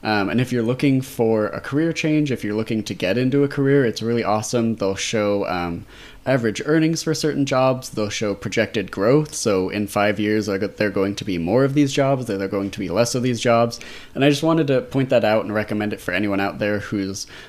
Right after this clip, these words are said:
um, looking to get into a job. You know, if you've done kind of a career search, a career aptitude test, and you wanna see, "Hey, is this something that I can support myself? Is this something that's going to be around or be available in a few years?" I think that's a really, really awesome place to go.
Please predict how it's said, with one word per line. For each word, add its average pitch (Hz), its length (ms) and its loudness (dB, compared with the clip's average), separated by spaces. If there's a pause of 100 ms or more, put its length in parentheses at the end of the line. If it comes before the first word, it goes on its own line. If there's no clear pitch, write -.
(100)
um, 95 240 0
looking 143 260 4
to 131 120 -2
get 123 100 2
into 156 260 2
a 156 60 2
job. 151 400 4
You 113 60 0
know, 104 100 -2
if 98 140 -6
you've 104 160 -4
done 104 360 2
kind 104 220 -4
of 98 100 -4
a 90 120 0
career 123 420 0
search, 131 460 -2
a 101 80 -4
career 104 480 0
aptitude 135 520 0
test, 135 440 0
and 101 100 0
you 101 100 0
wanna 95 200 0
see, 101 400 -2 (260)
"Hey, 160 140 2
is 127 100 4
this 113 160 0
something 117 380 2
that 101 260 2
I 92 60 -2
can 85 160 -6
support 131 340 -2
myself? 131 460 0
Is 104 80 -2
this 101 100 -4
something 104 320 -2
that's 92 260 -2 (220)
going 110 220 2
to 95 60 -4
be 95 120 0
around 147 460 4
or 113 40 0
be 98 140 -2
available 117 540 2
in 120 60 2
a - 20 0
few 117 180 -2
years?" 113 300 2
I 104 40 0
think 104 140 -2
that's 101 200 -4
a 110 120 -4
really, 107 240 2
really 101 220 -2
awesome - 320 -2
place - 320 -8
to - 80 -8
go. 64 260 -8